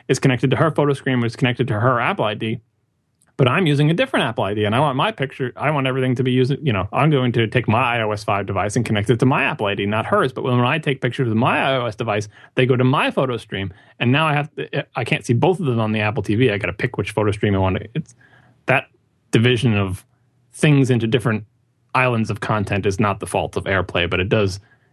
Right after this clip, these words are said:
manifest itself in that, for example, if you want to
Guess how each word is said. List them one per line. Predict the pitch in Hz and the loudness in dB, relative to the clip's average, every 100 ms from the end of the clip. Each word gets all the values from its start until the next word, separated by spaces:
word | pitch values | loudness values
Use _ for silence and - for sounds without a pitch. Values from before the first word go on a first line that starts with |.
| - | 0
manifest | 120 131 131 120 113 98 | 2 4 2 0 -2 -2
itself | - - 98 90 | -6 -2 -2 -2
in | 104 98 | -2 0
that, | 92 95 - - - | 0 -2 -8 -20 -2
for | 107 | 0
example, | 90 95 95 | 2 0 0
if | 90 | 2
you | 95 | 2
want | 87 | 2
to | 95 | 0